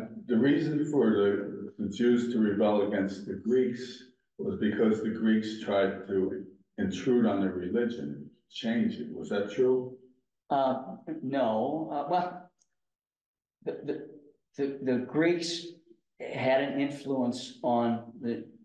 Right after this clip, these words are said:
Speaker 2: the Jews that nobody liked. The, the big reason is because the Hellenist Empire couldn't maintain the military strength to keep the area under control.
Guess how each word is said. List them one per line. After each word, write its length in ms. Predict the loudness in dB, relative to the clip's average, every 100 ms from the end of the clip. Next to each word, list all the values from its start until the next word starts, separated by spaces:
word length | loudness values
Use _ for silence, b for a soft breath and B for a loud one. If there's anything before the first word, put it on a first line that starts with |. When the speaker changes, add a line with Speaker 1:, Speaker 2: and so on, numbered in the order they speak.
| _
Speaker 2:
the 140 | -6 -6
Jews 800 | -2 0 2 0 -2 -6 -12 -12 -4
that 360 | -4 -4 -8
nobody 400 | 2 4 4 2
liked. 500 | 2 2 2 0 -10 -20 _ _ _ -20 -20 _ _
The, 380 | -18 -6 -6 -4
the 220 | 0 0 2
big 240 | 0 0
reason 440 | 0 -2 -2 -6 -8
is 200 | -6 -6
because 760 | -6 -4 2 2 0 -6 -14 _ _ _ _ -4
the 120 | -2
Hellenist 640 | 0 2 2 4 0 -2
Empire 600 | -2 0 2 4 2 -2 -2
couldn't 300 | 0 0 0
maintain 720 | 2 2 0 0 2 2 -4 -6
the 60 | 0
military 580 | 4 4 2 2 2 2
strength 640 | -2 -2 0 0 -2 -12 _ _ _ _ _ _ -4
to 100 | -2
keep 500 | -2 0 0 0 -2
the 220 | 0 2
area 400 | 4 2 2 0 0
under 240 | 0 -2
control. 640 | -2 -6 -4 -6 -6 -8